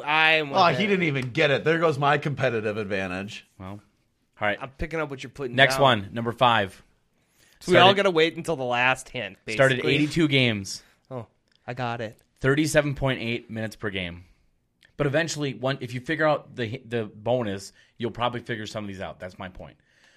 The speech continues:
Speaker 3: Forty point nine percent from the field. A shooting guard.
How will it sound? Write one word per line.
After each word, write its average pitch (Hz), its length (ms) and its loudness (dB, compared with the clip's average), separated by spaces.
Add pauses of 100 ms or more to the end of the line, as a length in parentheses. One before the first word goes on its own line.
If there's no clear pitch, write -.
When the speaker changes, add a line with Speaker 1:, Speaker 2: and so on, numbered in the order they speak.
(140)
Speaker 3:
Forty 151 320 4
point 147 300 0
nine 123 200 0
percent 113 360 -8
from 113 100 -10
the 104 80 -8
field. 92 360 -10 (1200)
A 104 80 -8
shooting 120 360 -4
guard. 85 340 -6